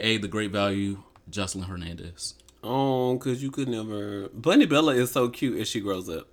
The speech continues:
Speaker 1: That's fine. But I'm the Great Value portion. Some
Speaker 2: Oh.
Speaker 1: people just not even that. So I'll accept that.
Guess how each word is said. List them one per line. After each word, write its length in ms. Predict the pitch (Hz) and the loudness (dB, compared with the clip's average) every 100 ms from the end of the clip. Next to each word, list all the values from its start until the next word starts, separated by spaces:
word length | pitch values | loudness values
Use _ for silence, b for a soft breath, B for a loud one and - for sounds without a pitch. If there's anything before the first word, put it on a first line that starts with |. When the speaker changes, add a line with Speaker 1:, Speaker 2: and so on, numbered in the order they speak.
| - | -8
Speaker 1:
That's 220 | 117 139 | -6 -6
fine. 220 | 151 135 - 92 | -8 -10 -8 4
But 120 | 120 | 6
I'm 80 | 135 | 6
the 60 | |
Great 220 | 123 135 120 | 6 4 4
Value 400 | 92 139 127 104 | 2 2 2 -2
portion. 520 | 104 90 - 80 - | -6 -8 -8 -10 -4
Some 140 | 135 131 | 0 2
Speaker 2:
Oh. 40 | |
Speaker 1:
people 240 | 131 113 101 | 2 0 -4
just 200 | 101 110 | -4 -4
not 160 | 104 | -4
even 220 | 104 98 | -4 -4
that. 260 | 104 110 - _ _ _ | -4 -6 -10 _ _ _
So 240 | - 90 90 - | -14 -12 -12 -14
I'll 180 | - 113 | -10 -8
accept 240 | 113 - | -8 -12
that. 100 | - | -12